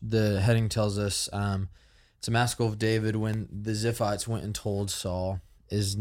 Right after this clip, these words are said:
not David hiding among us?" So this happened a few chapters ago. So this is a psalm that David ha-, has really recently written. And verses four and five, well, I'll, I'll throw three in there too.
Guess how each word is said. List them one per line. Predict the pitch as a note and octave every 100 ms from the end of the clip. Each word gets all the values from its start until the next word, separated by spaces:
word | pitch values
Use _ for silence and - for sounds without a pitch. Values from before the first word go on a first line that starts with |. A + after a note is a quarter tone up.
| -
not | G#2+ G2+
David | F#2+ G2+ F#2+
hiding | - G2+ G2 F#2+
among | F#2 F#2+
us?" | F#2 -
So | - A2
this | A2+ A2+
happened | A#2 G#2 G#2+ G#2
a |
few | - G2+
chapters | - G#2 G#2 G2 F#2
ago. | F#2 F#2+ F#2 F#2 - - _ _ _ _ - -
So | C3+ B2 A2 - - - - - _ _
this | C3+ C#3+
is | D#3 C3 A#2+ B2+ -
a | A#2+
psalm | A#2 - B2 A#2+ A#2
that | G#2 G2
David | A2+ A2+ A2
ha-, | A2 G2+ -
has | A2 G2+
really | A2 A2+
recently | G2+ A2 A2+ A#2 - G2 G2+ G2 F#2+ -
written. | G2 G#2 - F#2 F#2 - - - - _ _
And | A#2 A2+ A2 F2+
verses | G#2+ B2 B2+ A2+
four | - C#3 C#3
and | A#2 -
five, | - G2+ G2 E2+ D2+ F#2+ - - -
well, | C3+ B2 A#2+ -
I'll, | B2+ A#2
I'll |
throw | A#2+ G#2+
three | F#2 F#2+
in | E2
there | C#2+
too. | -